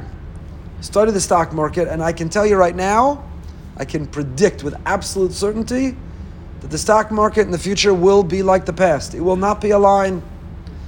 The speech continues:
At no point will it just be a line. It's jagged. It's ups and downs and ups and downs. However, we hope and we pray that while it's ups and downs, it trends up.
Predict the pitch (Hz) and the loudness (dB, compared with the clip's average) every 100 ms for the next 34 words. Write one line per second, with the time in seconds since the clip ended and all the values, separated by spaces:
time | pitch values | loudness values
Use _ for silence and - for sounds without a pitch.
0 | - - - 147 190 - 196 202 180 180 | -14 -10 -4 2 2 2 0 2 2 2
1 | 160 190 185 180 151 127 120 110 - - | 4 2 4 2 4 0 -4 -8 -12 -14
2 | - - - - 277 269 202 135 - - | -14 -12 0 4 4 4 -2 -6 -12 -12
3 | - 202 - 175 175 170 143 147 175 - | -6 -6 -4 2 4 4 2 0 -2 -4
4 | 151 135 127 - - - - - - 196 | -4 -2 -4 -8 -12 -12 -14 -12 -4 4
5 | 202 175 135 131 170 202 - - - - | 6 6 4 2 0 -2 -10 -14 -14 -14
6 | - - 165 190 196 185 165 127 139 127 | -6 6 8 8 4 0 0 0 0 0
7 | 147 180 - - - 151 143 160 156 196 | -2 -4 -12 -16 -4 0 4 4 4 4
8 | 196 196 170 202 262 208 214 - - - | 2 0 2 4 6 4 0 -4 -10 -14
9 | - - - - - - - 233 208 175 | -16 -16 -16 -12 -10 -2 4 6 6 2
10 | 190 - - - - - - - - - | -2 -6 -10 -14 -14 -14 -14 -14 -16 -16
11 | - - 277 - - | -4 4 4 4 -10